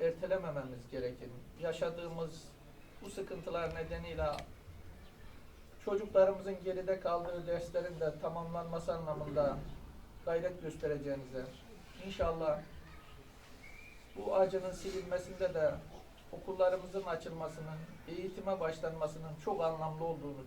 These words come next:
düşünüyorum. Böyle dönemler, zor dönemler, çetin dönemler, gerçek anlamda vatan sevgisi de, millet sevgisi de,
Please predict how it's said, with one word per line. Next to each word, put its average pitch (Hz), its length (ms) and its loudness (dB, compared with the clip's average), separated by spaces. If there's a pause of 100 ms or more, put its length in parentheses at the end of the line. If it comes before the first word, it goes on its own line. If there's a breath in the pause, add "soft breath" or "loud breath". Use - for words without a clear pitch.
düşünüyorum. 131 500 -4 (2250)
Böyle 226 360 12
dönemler, 202 520 4 (260)
zor 202 280 2
dönemler, 180 520 2
çetin 190 380 -2
dönemler, 165 500 4 (880)
gerçek 208 420 2 (1120)
anlamda 180 760 4 (720)
vatan 190 360 4
sevgisi 185 580 -4
de, 151 240 6 (600)
millet 190 320 0
sevgisi 175 540 -4
de, 151 240 6